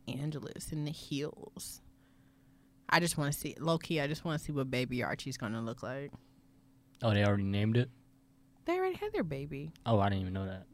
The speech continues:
Speaker 1: Oh, yeah. He's
Speaker 2: I don't keep up with them.
Speaker 1: he's some months now.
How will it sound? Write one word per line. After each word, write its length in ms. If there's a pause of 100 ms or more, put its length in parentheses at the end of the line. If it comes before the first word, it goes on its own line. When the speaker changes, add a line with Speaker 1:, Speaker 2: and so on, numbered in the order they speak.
Speaker 1:
Oh, 140
yeah. 380
He's 440
Speaker 2:
I 140
don't 160
keep 220
up 100
with 140
them. 160
Speaker 1:
he's 160
some 220
months 440
now. 400